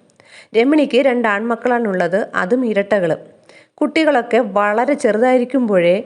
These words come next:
സദാനന്ദൻ കുടുംബത്തിനു വേണ്ടിയിട്ട് ഗൾഫിൽ പോയതാണ്.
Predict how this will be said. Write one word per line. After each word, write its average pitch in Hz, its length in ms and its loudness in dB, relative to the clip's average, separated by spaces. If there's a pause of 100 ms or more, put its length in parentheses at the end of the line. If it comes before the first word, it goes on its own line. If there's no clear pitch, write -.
(100)
സദാനന്ദൻ 226 640 -2
കുടുംബത്തിനു 262 560 0
വേണ്ടിയിട്ട് 190 360 -2
ഗൾഫിൽ 196 400 -2
പോയതാണ്. 180 580 0